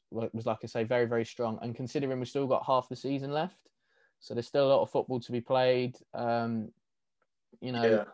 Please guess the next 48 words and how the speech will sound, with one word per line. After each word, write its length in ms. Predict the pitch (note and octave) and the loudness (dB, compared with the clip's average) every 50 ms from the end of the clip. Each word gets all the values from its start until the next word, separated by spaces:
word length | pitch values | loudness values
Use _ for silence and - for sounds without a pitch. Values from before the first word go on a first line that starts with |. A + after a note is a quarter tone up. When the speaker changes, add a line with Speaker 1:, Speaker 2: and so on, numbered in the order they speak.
| - _ _ _ _ _ _ _ - | -18 _ _ _ _ _ _ _ -2
Speaker 1:
all 120 | C#3 C#3 | -2 0
the 80 | C3+ B2 | 0 2
big 240 | C3+ D3 C3+ B2+ | 2 2 2 4
guns 300 | - C3+ C3 C3 C3 B2 | 4 4 4 4 2 0
are 40 | C3 | -2
gonna 140 | B2 B2+ B2+ | -2 0 0
be 80 | B2 A#2+ | -2 0
playing 280 | - C#3+ C3 B2+ B2+ | 2 2 2 2 2
each 200 | B2 B2 - - | 0 -2 0 2
other. 500 | C3 B2 A#2 B2 B2 B2 B2 A#2+ A#2+ A#2+ _ _ _ _ _ _ _ _ - - | 4 4 4 4 4 4 4 4 2 -2 _ _ _ _ _ _ _ _ -12 -4
Um, 680 | - A2 A2+ A2 A2+ A2+ A2+ A2+ A2+ A2+ A2 A2+ A2 - _ _ _ - | -2 0 2 4 4 2 2 2 0 -2 -2 -4 -6 -8 _ _ _ -8
e-, 100 | A2+ A#2 - | -6 -4 -2
e-, 180 | C#3 C3 A#2+ - | -2 -2 -2 0
you 80 | B2+ | 0
know, 100 | B2+ A#2+ | 2 4
even 240 | B2+ C#3 C3 C3+ B2+ | 4 4 2 0 0
in 80 | B2+ B2+ | -2 0
the 80 | B2+ | 0
next 320 | B2+ B2+ B2 - - - - | 2 2 0 0 -2 -6 -6
sort 180 | - B2+ - | -4 -2 -2
of 60 | A2+ | -2
two 240 | - - C#3 B2 A#2+ | -4 -4 -2 0 2
weeks, 520 | B2+ C#3+ C3+ A#2 G2 - _ - - - - _ - | 2 2 2 2 0 -4 _ -16 -20 -20 -16 _ -4
um, 540 | A2 A#2 A#2 A2+ A2+ A2+ A2 A2 G#2 D2 - - | -2 0 2 2 0 0 -2 -4 -6 -8 -10 -8
you 120 | G#2+ A#2 | -8 -6
know, 120 | A2+ A2 | -4 -2
we've 200 | A2 A2+ A#2 A2+ | -4 -4 -4 -4
got 160 | - A2 - - D3 _ _ | -4 -4 -4 -4 -8 _ _
some 200 | - - A2+ A2+ | -12 -10 -8 -4
big, 220 | - B2+ A#2 - - | -4 -4 -4 -2 -4
big 180 | A#2 A2+ - | -4 -4 -2
games 520 | - B2+ A#2+ A#2 A#2 A#2 A2+ A#2 A#2 - - | 0 0 2 2 0 0 -2 -2 -4 -6 -10
there. 460 | - A2+ B2 A#2+ A2 G#2+ G#2+ A#2 A#2+ - _ _ - - - - - - _ _ _ - | -4 0 2 2 2 2 0 -2 -4 -8 _ _ -20 -20 -20 -20 -20 -20 _ _ _ -6
Um, 340 | - B2 A#2+ A#2 A#2 A2+ | -4 -2 -2 -2 -2 -2
so 140 | A2 - B2+ | -4 -6 -4
teams 260 | A#2+ - C3+ C3 B2+ | -2 -2 -2 -2 -2
are 40 | B2+ | -2
gonna 120 | B2+ B2+ B2 | -4 -4 -2
start 260 | - C3+ C3 - - | 0 2 2 2 2
dropping 300 | - B2+ - - B2 A2+ | 0 -4 -4 -4 -6 -2
points, 420 | - C#3+ C3+ B2+ G#2+ - - - | 2 4 4 4 2 0 -6 -6
and, 140 | A2+ A#2 A#2+ | -4 -4 -2
you 60 | A#2+ | -2
know, 220 | A#2+ A#2 A#2 A#2 - | 0 0 0 0 0
it 180 | - A#2 - - | -2 -4 -6 -4
could 220 | - C#3 B2+ B2 | -4 -4 -4 -2
be 180 | - B2+ B2 B2 | 0 0 0 2
that 260 | A#2 A#2 A2+ G#2 - | 2 2 2 0 0